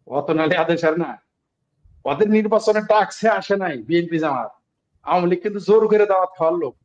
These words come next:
জোর করে নির্বাচনে যাবে। সুতরাং একদিকে ডক্টর ইউনূস একটা নাটক করবে, তার তো নতুন টুলস রেডি,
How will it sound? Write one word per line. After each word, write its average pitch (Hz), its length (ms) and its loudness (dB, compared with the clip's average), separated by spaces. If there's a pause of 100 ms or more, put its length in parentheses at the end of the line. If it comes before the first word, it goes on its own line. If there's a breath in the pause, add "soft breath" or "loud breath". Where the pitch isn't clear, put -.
(140)
জোর 196 220 2
করে 190 180 -4
নির্বাচনে 170 500 -2
যাবে। 110 300 -10 (800)
সুতরাং 226 520 -2 (320)
একদিকে 226 580 -4 (140)
ডক্টর 175 200 -4
ইউনূস 208 320 -2
একটা 214 180 0
নাটক 208 340 0
করবে, 202 260 0
তার 185 220 -6
তো 226 60 2
নতুন 220 320 -2
টুলস 214 300 -6
রেডি, 202 360 -2